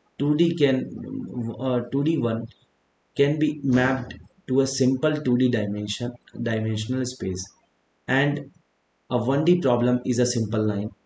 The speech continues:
that we know। The below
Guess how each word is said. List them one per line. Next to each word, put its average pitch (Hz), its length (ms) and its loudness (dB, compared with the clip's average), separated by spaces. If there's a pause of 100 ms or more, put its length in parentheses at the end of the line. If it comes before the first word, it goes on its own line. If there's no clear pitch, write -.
that 107 200 -2
we 107 80 0
know। 104 240 -6 (840)
The 117 120 4
below 156 560 4